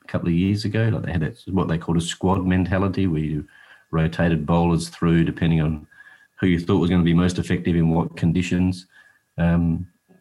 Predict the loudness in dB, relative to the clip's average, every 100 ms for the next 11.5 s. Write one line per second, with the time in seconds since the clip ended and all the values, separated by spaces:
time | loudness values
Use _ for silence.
0 | _ -4 0 2 2 2 2 2 0 -2
1 | 0 0 0 -2 0 -2 0 0 0 -2
2 | -2 2 2 2 0 -4 -4 -2 0 0
3 | 0 -2 -2 0 2 2 0 -2 0 2
4 | 2 2 0 0 -4 -4 -4 0 0 0
5 | -6 -2 0 2 2 0 -6 -20 -20 _
6 | _ 0 2 2 2 2 2 4 2 0
7 | 2 2 4 2 0 -6 _ -10 -4 -2
8 | 0 -2 -10 _ _ -4 0 0 -2 0
9 | 0 0 -2 0 2 0 -2 -6 -2 0
10 | 2 0 -2 -2 -2 0 2 0 0 0
11 | 0 0 -2 -2 -2